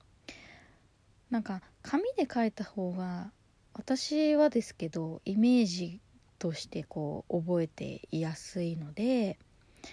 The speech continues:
そうそう、色を分けて書いてるんですよね。例えば、歯医者さんの定期検診とかさ、ああいうのピンクで書くことが多くって、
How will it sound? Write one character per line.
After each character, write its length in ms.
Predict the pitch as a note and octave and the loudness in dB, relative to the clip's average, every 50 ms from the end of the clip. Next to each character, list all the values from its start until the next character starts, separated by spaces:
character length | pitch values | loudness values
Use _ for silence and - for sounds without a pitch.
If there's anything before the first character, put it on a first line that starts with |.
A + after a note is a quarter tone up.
| - - - - - - - | -18 -20 -20 -20 -20 -20 -20
そ 220 | - - - F3+ | -18 -14 -10 -10
う 60 | F3 D#3+ | -10 -10
そ 200 | - - F#3 D#3+ | -10 -10 -10 -6
う、 60 | - | 0
色 280 | - B3 C#4 D#4 D#4+ C#4+ | 2 2 4 4 6 4
を 100 | G#3 F#3 | 4 4
分 140 | F#3 F3+ - | 2 -2 -4
け 120 | - - | -6 -8
て 140 | - F#3 - - | -8 -10 -10 -8
書 120 | - F3 | -8 -8
い 80 | E3+ D#3 | -8 -8
て 120 | - - | -10 -12
る 100 | - - | -12 -12
ん 40 | - | -12
で 120 | - - | -12 -10
す 100 | - - | -8 -4
よ 80 | A#3+ B3 | -2 0
ね。 180 | C4 D#4 E4+ - _ _ _ - - - _ _ _ _ - - - - G#3 - | 0 0 -2 -6 _ _ _ -20 -20 -20 _ _ _ _ -20 -14 -10 -10 -6 -2
例 100 | - G3+ | -2 -2
え 60 | F#3+ | -2
ば、 240 | F3 E3+ D#3+ C#3+ - - _ | -2 -4 -6 -8 -8 -12 _
歯 180 | - - B3+ B3+ | -10 -4 -2 0
医 100 | A#3 G#3+ | 0 0
者 160 | - F#3 F3 | -2 -4 -8
さ 180 | - - E3+ E3 | -6 -6 -6 -4
ん 100 | D#3 D#3 | -4 -4
の 100 | D#3 D#3 | -6 -6
定 260 | - G3+ F#3 F#3 F3 | -6 -4 -4 -4 -6
期 220 | - - - - | -8 -12 -18 -6
検 300 | - - A3 G3+ F#3+ F#3 | -2 0 2 2 2 2
診 260 | - - - F3+ F#3+ | 0 0 -4 -4 -6
と 120 | F3 - - | -6 -12 -14
か 180 | - - E3 | -12 -10 -10
さ、 220 | D#3 - - F#3+ E3 - - - - - B3 A#3 - | -8 -8 -6 -8 -8 -10 -12 -16 -14 -12 -10 -6 -2
あ 40 | C4+ | 0
あ 40 | D4+ | 2
い 60 | F4 | 4
う 40 | D#4 | 4
の 120 | A3 F#3 | 2 2
ピ 200 | - - A3 F#3+ | 0 -2 -4 -4
ン 60 | F3+ | -4
ク 140 | - - E3+ | -4 -6 -6
で 100 | D#3 E3+ | -8 -8
書 200 | - - F#3 F3+ | -8 -8 -8 -8
く 20 | - _ _ | -8 _ _
こ 80 | - E3 | -10 -10
と 160 | - - F3 | -10 -10 -12
が 140 | D#3 - E3+ | -10 -8 -6
多 140 | F3 F3 | -6 -6
く 160 | F3 - - - | -8 -12 -16 -20
っ 20 | - - - | -20 -16 -12
て、 180 | - - - | -10 -10 -10